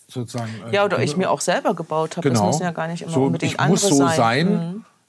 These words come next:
Speaker 1: Ich mü-,
Speaker 2: Damit
Speaker 1: müsste
Speaker 2: ich
Speaker 1: so sein.
Speaker 2: dazugehöre.
Speaker 1: Genau, damit ich dazugehöre, damit, äh, ich auch wahrgenommen werde
Speaker 2: Ja.
Speaker 1: und so weiter.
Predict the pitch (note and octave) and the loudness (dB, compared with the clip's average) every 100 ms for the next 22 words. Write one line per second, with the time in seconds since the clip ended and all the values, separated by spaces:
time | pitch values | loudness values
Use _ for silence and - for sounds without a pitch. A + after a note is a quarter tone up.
0 | _ - A#2 C3 C#3+ C#3 F#3+ F#3 C#3 G3+ | _ -14 -8 -4 -2 0 0 2 2 2
1 | G#3 A#3+ G#3 G#3 F3 E3+ D#3 D3+ - A2+ | 2 2 2 2 2 2 -4 -10 -6 -4
2 | G2+ A#2+ A#2+ A2+ A#2 - - C#3 D#3 D3 | -2 -2 -2 -2 -6 -10 -10 -8 -4 -4
3 | C#3+ A#2 A#2+ - B2 A#2 - A#2+ - G#2+ | -2 -4 -4 -6 -2 -2 -4 -10 -8 -8
4 | - A2 A#2 B2+ B2 C3 B2 B2 B2 A#2+ | -4 0 0 0 -4 -4 -4 -2 0 0
5 | A#2 A#2 G#2 G#2 G#2+ A#2 C#3 | -2 -4 -8 -6 -6 -6 -8